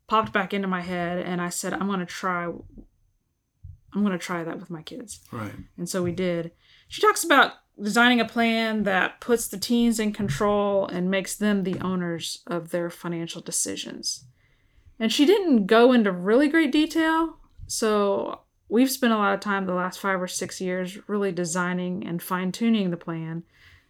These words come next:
Speaker 1: and thinking through scenarios and making s-, templates, and, and we've had, we've had great success with it in our family.
Speaker 2: And, and working through it with our kids. And,
Speaker 1: Yeah.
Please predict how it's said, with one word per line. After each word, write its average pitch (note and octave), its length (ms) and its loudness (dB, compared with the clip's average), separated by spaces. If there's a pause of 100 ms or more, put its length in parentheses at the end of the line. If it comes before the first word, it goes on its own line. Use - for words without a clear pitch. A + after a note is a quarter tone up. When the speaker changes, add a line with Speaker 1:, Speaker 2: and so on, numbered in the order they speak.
(100)
Speaker 1:
and E3 140 -10
thinking F#3 280 -4
through F3 200 -4
scenarios F3 1120 -2 (520)
and D#3+ 600 -6
making F3 280 -6
s-, F3 120 -10 (340)
templates, F3+ 680 -2
and, E3 240 -8 (1800)
and G#3+ 140 4
we've D#4+ 120 8
had, E4 220 4 (440)
we've A#3 160 2
had A#3+ 140 4
great A3+ 220 4
success G#3 540 -2
with F#3 120 -6
it F3+ 100 -4
in F3+ 120 -4
our F3+ 120 -2
family. F3 540 -8
Speaker 2:
And, C#3 260 -4
and C3 180 2
working C3+ 360 4
through B2 260 4
it - 40 -6
with A2 160 -4
our G2 140 -2
kids. A2 520 -4
And, G#2+ 140 -4
Speaker 1:
Yeah. E3 260 -6